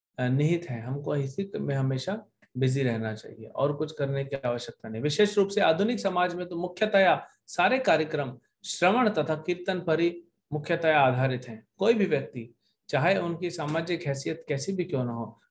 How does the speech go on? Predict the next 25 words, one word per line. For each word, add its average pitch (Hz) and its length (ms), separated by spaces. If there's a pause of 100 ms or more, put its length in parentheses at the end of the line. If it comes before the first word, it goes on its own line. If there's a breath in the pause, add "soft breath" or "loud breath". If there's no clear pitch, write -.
(100)
वो 147 80
कुछ 202 300
ही 214 100
काल 160 320
में 156 160
विख्यात 139 520
हो 127 100
जाता 117 480
है। 110 100 (480)
और 143 680
है, 151 460 (300)
यदि 156 240
दैनिक 175 340
समाचार 165 400
पत्र 156 320
उसका 147 240
गुणगान 139 500
करते, 113 380 (300)
चाहे 131 240
ये 156 220
गुणगान 135 540
झूठे 120 380
ही 117 240
हो 135 400 (320)
या 123 220